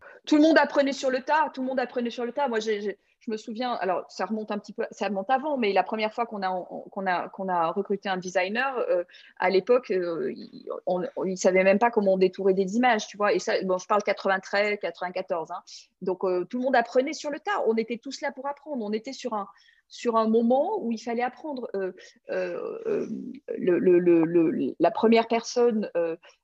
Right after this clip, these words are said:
euh, qui, qui, qui a, qui a été là, euh, et qui était déjà, euh, chez B deux L sur la partie tech, euh, c'est quelqu'un qui, euh, c'est quelqu'un qui apprenait, euh, qui apprenait pendant ses nuits, euh, euh, les, euh,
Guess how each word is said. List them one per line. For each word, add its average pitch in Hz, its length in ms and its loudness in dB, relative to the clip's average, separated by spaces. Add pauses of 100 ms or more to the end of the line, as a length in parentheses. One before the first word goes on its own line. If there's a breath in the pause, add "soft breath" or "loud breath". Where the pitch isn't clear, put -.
euh, 156 340 -2
qui, - 200 -4
qui, 180 340 -10
qui 196 120 -2
a, 156 120 2
qui - 240 -4
a - 20 2
été 175 280 -2
là, 190 380 4
euh, 151 380 -4 (160)
et 160 60 -8
qui 180 100 -12
était 180 160 -4
déjà, 180 460 4
euh, 160 120 2
chez 170 160 -6
B 165 100 -2
deux 165 260 -2
L 170 160 2 (840)
sur - 240 -4
la 175 120 2
partie 170 340 -6
tech, 330 240 -2 (500 loud breath)
euh, 165 160 -2
c'est 185 200 -4
quelqu'un 233 420 -2
qui, 208 340 -8
euh, 160 220 0 (480 loud breath)
c'est - 420 -6
quelqu'un 214 360 -2
qui 214 200 -2
apprenait, 226 680 2
euh, 185 260 0
qui 196 220 -4
apprenait 214 460 0
pendant 196 260 -2
ses 190 200 -6
nuits, 262 420 -4
euh, 170 360 6
euh, 151 280 2 (260)
les, 175 320 2
euh, 156 120 4